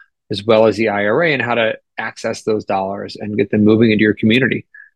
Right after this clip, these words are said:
So Rob and I are gonna talk about where we are today in terms of the implementation of these generational pieces of legislation. As always, you can get more episodes at clean capital dot com. We're looking for ideas and who we should be chatting with this year. So please let us know what the conversations we should be talking about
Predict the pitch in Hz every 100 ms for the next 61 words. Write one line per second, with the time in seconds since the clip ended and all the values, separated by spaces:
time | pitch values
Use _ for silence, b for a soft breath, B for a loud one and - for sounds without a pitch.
0 | _ - 131 139 180 196 175 160 156 147
1 | 139 123 120 139 156 143 135 127 - 104
2 | 117 117 110 107 104 - 120 107 107 107
3 | 127 127 117 107 120 113 - 107 104 -
4 | 110 110 110 110 - 104 101 107 - 98
5 | 101 101 104 117 - 127 - - 123 135
6 | 147 151 123 127 113 147 151 135 127 131
7 | 170 170 214 151 - - 127 120 - 117
8 | - 117 113 104 110 107 - 110 123 202
9 | - 135 127 143 147 120 143 127 131 127
10 | 131 - 120 120 113 135 165 147 123 127
11 | 123 - 113 120 127 131 127 123 - 143
12 | 165 110 - 131 123 117 - 127 127 123
13 | - 127 143 147 - 131 - - 139 -
14 | 131 120 - 127 127 113 127 - 127 127
15 | 127 120 - 123 120 117